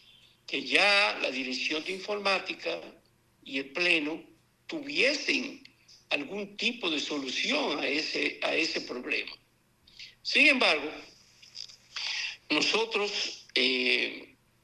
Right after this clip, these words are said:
estamos acompañando a la Junta Central Electoral con nuestros técnicos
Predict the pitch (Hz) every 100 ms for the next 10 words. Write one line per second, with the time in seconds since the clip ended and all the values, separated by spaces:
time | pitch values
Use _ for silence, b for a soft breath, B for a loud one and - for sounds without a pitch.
0 | _ _ _ _ - - - 151 175 175
1 | 175 165 143 131 160 139 139 - - _
2 | - - _ _ _ _ _ _ - -
3 | 127 139 175 165 156 135 151 151 147 147
4 | - 151 151 135 - _ _ - 135 127
5 | 170 196 190 - - 175 147 131 131 -
6 | - - -